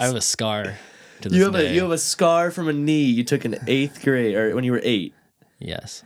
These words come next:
Speaker 2: Oh my gosh. All right, Malachi, another kinda easy question. What's the funniest name for a pet?
Speaker 1: I think any human name. So I'm gonna go with Philip.
Speaker 2: Philip?
Speaker 1: Yes.
Speaker 2: You think for a dog?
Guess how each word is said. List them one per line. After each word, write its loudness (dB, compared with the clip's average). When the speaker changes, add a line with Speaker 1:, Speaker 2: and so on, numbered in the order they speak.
Speaker 2:
Oh -4
my -8
gosh. -8
All -6
right, -4
Malachi, -4
another -4
kinda -6
easy -4
question. -8
What's -6
the -6
funniest -8
name -8
for -12
a -10
pet? -8
Speaker 1:
I -14
think -6
any -4
human -6
name. -8
So -8
I'm -2
gonna -4
go -8
with -8
Philip. -8
Speaker 2:
Philip? -4
Speaker 1:
Yes. -6
Speaker 2:
You -14
think -2
for 0
a 0
dog? -2